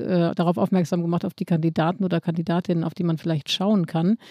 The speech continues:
Bevor wir jetzt im letzten Teil des Podcasts uns, äh, vielleicht nochmal darüber unterhalten können, was eigentlich, äh, einen Durchmarsch von Trump noch verhindern könnte,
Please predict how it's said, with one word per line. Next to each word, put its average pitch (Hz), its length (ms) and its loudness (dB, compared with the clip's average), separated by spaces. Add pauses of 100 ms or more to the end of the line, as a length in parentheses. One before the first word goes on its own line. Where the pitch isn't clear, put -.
(300)
Bevor 208 380 2
wir 226 100 4
jetzt 190 240 -2
im 170 160 -2
letzten 220 440 0
Teil 170 240 2
des 170 180 -6
Podcasts 185 540 -2
uns, - 400 -4
äh, 180 340 2
vielleicht 175 360 -2
nochmal 190 180 0
darüber 180 240 0
unterhalten 175 400 0
können, 170 260 0
was 175 200 0
eigentlich, 170 600 -4
äh, - 80 -2
einen 170 400 0
Durchmarsch 196 560 0
von 165 160 -4
Trump 180 460 -2
noch 165 140 -2
verhindern 180 580 0
könnte, 156 560 -4